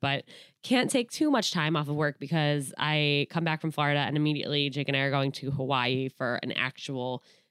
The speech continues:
big vacation. So we'll be in Maui. If anyone has any Maui recs, send those over D M. We booked some awesome things, but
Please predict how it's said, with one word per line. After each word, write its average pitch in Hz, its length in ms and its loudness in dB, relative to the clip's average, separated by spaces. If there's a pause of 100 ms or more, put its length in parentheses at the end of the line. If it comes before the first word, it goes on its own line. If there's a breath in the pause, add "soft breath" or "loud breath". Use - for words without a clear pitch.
(140)
big 139 440 -2
vacation. 131 880 -2
So 131 200 -2
we'll 143 120 2
be 156 100 2
in 156 100 2
Maui. 127 420 0
If - 120 -6
anyone 135 240 -2
has 135 160 -6
any 135 160 -2
Maui 135 380 0
recs, 139 400 -2 (240 loud breath)
send 175 260 2
those 156 160 4
over 151 180 2
D 147 200 0
M. 139 360 2
We 147 280 0
booked 135 280 -2
some 139 220 -2
awesome 127 380 -2
things, 131 420 0
but 135 240 0